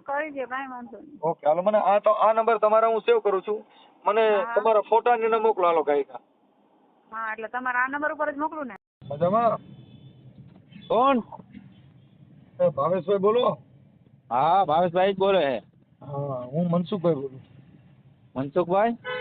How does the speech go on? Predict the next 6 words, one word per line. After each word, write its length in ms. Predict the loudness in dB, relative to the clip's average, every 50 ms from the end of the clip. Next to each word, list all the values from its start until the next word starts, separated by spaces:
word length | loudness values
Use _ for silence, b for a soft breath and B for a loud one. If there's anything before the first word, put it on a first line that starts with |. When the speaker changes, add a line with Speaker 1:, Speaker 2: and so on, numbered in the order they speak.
| -12 -14 -20 _ -20 -20 -20 _ _ -2
Speaker 2:
રાઠોડ, 380 | 0 0 2 2 2 2 4
રામોદથી. 520 | 2 2 2 2 0 -4 -4 -8 -14 -16 -16 -18 -20 _ -20 -20 _ _ _ _ _ -20 _ _ _ _ _ _
Speaker 3:
ક્યાંથી? 320 | -2 -2 0 2 0 -2 -2 -6 -12 _ _ _ _ _ _ _ _ _ _ _ _ 0
Speaker 2:
રાઠોડ. 420 | 2 2 4 4 4 4 4 2 -2 -10 _ -20 -20 _ _ _ _ _ _ _ _ _ _ _ _ _ _ _ _ _ _ -20 -18 _ -2
Speaker 3:
હા, 240 | 0 2 2 2 2
બોલો. 360 | 2 2 2 2 2 0 -2